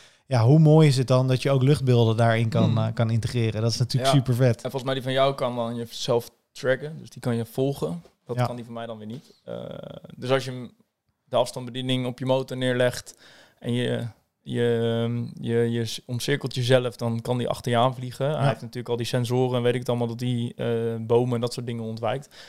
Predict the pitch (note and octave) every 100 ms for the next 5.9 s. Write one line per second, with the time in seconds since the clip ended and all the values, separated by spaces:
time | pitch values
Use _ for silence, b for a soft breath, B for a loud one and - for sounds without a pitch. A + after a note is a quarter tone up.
0 | B B G#2+ G2+ F#2 G2 G#2+ A2 A2+ -
1 | A2 - - b B2+ B2+ - _ - A2
2 | A2 G#2+ G#2 - G#2+ G#2 G#2+ A2 G#2+ A2
3 | A2 - A#2 A2 A2 A2+ G#2+ G#2+ A2+ A2
4 | A2 A2 - A2+ - A2 G#2+ G#2+ - A#2+
5 | A2 A2 G#2+ B2 C3 A#2+ A2 A2+